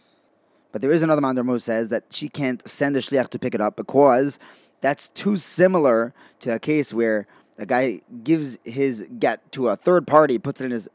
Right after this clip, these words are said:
friend's field, and then his friend gives his field to the wife. If there's a third party in between, that's also not a good nesina. We're worried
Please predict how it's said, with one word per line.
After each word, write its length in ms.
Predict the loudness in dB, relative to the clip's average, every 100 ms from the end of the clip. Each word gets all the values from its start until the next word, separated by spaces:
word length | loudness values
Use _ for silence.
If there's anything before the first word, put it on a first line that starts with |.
| _
friend's 380 | _ -4 -4 -4
field, 340 | 2 2 4
and 120 | 0 -2
then 80 |
his 120 | -4 -2
friend 360 | 0 0 0
gives 180 | -2 0
his 220 | 0 -2
field 260 | 0 0 2
to 60 |
the 80 | 2
wife. 280 | 4 4 0 _ -20 -14
If 80 | -6
there's 120 | -4
a 60 |
third 220 | 0 0 6
party 240 | 4 6
in 40 |
between, 360 | -2 0 0 0
that's 120 | -2
also 200 | -4 -6
not 160 | -6 -4
a 40 |
good 140 | -4 -4
nesina. 340 | -4 -2 2
We're 120 | 2
worried 720 | 8 12 12 12 12 6 2